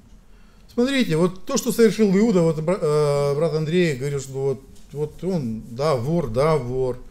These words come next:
У него был этот ящик, да, был. Э, зачем Иисус ему дал этот ящик? Ну, кто ее знает, да? Но у меня вот такая вот мысль, знаете, если бы <clears throat> Иисус не дал ему вот этот вот ящик и не дал ему такое задание, поручение,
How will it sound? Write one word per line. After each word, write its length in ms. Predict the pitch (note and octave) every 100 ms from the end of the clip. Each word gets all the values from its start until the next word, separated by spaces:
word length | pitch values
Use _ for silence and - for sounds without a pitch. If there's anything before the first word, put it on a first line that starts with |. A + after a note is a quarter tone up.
| - - - -
У 40 |
него 220 | C#3+ E3
был 180 | D3 D3
этот 300 | C#3+ D3 C#3+
ящик, 480 | D3 E3 D3 - G2 -
да, 380 | A2+ A2+ C3 B2
был. 420 | A2 B2 A#2+ A2+ - - - -
Э, 180 | - B2
зачем 400 | B2 C#3 F#3 E3+
Иисус 300 | D#3 E3+ C#3+
ему 160 | D3+ D3+
дал 300 | D3 E3 E3
этот 220 | B2+ A#2
ящик? 360 | A#2 A2+ - G#2+ - - - - - - -
Ну, 160 | E3
кто 240 | - - G#3
ее 160 | F#3
знает, 300 | D3 D3 A#2
да? 280 | C3 C#3+ C#3+ - - -
Но 340 | D#3 F3+ C#3 -
у 80 |
меня 240 | C#3+ G3 A3
вот 140 | G3
такая 320 | G3+ G3+ G3+
вот 200 | F#3+ F3+
мысль, 420 | F3+ G#3 G3+ C#3+ G2 -
знаете, 680 | A2+ C3+ F#3+ G3 D#3+ A#2 G#2+
если 300 | A2+ D#3+ E3
бы 340 | D#3 E3 D#3+ D3+ - -
<clears throat> 840 | - D3+ A2+ - - - - -
Иисус 400 | D3+ D#3 G3+ F#3+
не 120 | E3+ E3+
дал 360 | F3+ E3+ D#3
ему 360 | D3+ D#3 D#3+ C#3+
вот 120 | C#3+
этот 160 | D3 D3
вот 180 | C#3
ящик 400 | E3+ E3 D3 B2
и 60 | C3+
не 100 | C#3+
дал 220 | C#3+ C#3+
ему 100 | C3+
такое 360 | B2+ - C#3+ B2+
задание, 400 | C3+ D3 C#3+ B2
поручение, 640 | C3 B2+ C#3 D3 C#3 A#2+